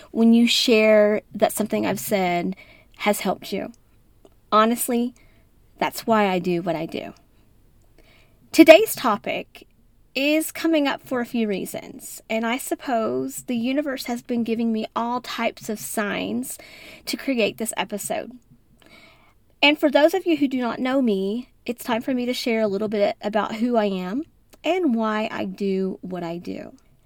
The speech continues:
Let's just start with the month of February. I want to begin by saying it is not a difficult month for me, and that is saying something for someone who is not a winter fan.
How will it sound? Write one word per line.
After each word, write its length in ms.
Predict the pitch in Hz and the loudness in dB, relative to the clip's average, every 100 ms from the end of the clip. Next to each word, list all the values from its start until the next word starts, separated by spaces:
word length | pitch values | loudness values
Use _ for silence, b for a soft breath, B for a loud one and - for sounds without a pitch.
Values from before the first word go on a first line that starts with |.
| _ _ | _ _
Let's 240 | - 330 - | 6 6 6
just 200 | - - | -6 -6
start 360 | - 233 208 - | -2 2 2 0
with 160 | 202 | -6
the 80 | - | -2
month 340 | 202 180 - - | -2 -2 -8 -8
of 140 | 185 | -4
February. 580 | 127 127 135 139 - - B B - | -4 -4 -6 -6 -10 -14 B B 0
I 80 | 214 | 2
want 240 | 226 226 | 2 0
to 100 | 330 | 0
begin 640 | 311 254 233 196 185 208 | 0 0 0 0 0 0
by 140 | 233 202 | -2 -4
saying 340 | - 202 202 | -2 -2 0
it 140 | 160 196 | -2 -4
is 180 | 233 | -4
not 320 | 220 214 214 - | -2 0 0 0
a 100 | 233 | -2
difficult 400 | 220 214 220 202 | -2 -4 -4 -4
month 220 | 165 175 | -4 -8
for 120 | - | -10
me, 280 | - 50 - - | -10 -12 -14 -8
and 200 | 185 196 | -4 -2
that 160 | 196 | -2
is 120 | 247 240 | -4 -6
saying 360 | - 262 254 | -6 -4 -4
something 640 | 226 170 180 175 175 175 196 _ _ | -4 -8 -6 -6 -4 -6 -10 _ _
for 120 | - 190 | -10 -4
someone 380 | - 202 196 | -2 -2 -2
who 200 | 190 208 | -2 -2
is 400 | 190 185 196 - - | -2 -4 -4 -10 -14
not 280 | - 180 175 | -6 -4 -2
a 100 | 190 | -2
winter 460 | 196 180 160 170 185 | -2 -2 -4 -6 -10
fan. 360 | - 50 50 | -12 -14 -16